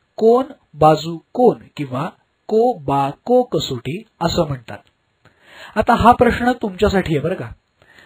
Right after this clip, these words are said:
जर आपण आत्ताप्रमाणेच त्रिकोणातील दोन कोन आणि एक बाजू माहीत आहे असं म्हटलं,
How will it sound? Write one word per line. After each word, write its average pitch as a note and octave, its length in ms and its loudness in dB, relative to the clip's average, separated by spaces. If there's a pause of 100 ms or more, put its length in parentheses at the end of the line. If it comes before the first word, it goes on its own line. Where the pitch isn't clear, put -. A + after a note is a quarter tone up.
(240)
जर G#3+ 180 6
आपण F#3+ 400 2 (380)
आत्ताप्रमाणेच F#3 1080 4
त्रिकोणातील F3+ 640 -2
दोन E3 440 -4
कोन C#3+ 260 -8 (240)
आणि E3+ 220 -4 (180)
एक A3+ 260 4
बाजू G#3 260 4
माहीत F#3 260 -2 (100)
आहे D3+ 340 -2 (100)
असं E3+ 260 -6
म्हटलं, D#3 460 -4